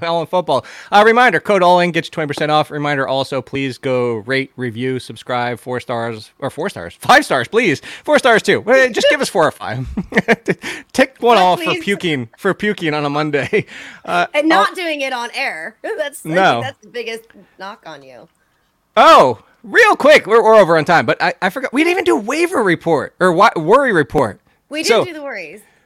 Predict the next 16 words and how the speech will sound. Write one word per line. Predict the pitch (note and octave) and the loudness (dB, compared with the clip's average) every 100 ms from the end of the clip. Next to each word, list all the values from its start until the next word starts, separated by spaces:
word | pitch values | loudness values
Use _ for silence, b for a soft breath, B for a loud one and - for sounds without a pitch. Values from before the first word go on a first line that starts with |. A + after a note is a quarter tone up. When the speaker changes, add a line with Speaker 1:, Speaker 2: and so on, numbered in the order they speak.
| _ _ _ | _ _ _
Speaker 1:
who | F#3 B3 | 0 2
are | C4+ | 2
you | C4+ | 2
the | A#3+ | 0
most | A#3 A3+ - | 2 2 4
worried | A3 G#3+ | 2 4
about? | D#3 C#3+ | 2 2
This | F#3 C4 | 0 0
is | C4+ | 2
how | D#4 C4+ | 4 6
long | A3 A#3+ | 6 6
the, | G#3+ G#3 - B2 F3 F#3 | 4 2 0 -8 -8 -8
the | D3+ F#3 | -2 -2
biggest | C3+ D#4 E4+ E4+ - | 2 0 2 0 -2
worry | E3 C#4 D4 C4+ | -2 0 2 2
report | A3+ - A#3+ C4 | 2 6 6 6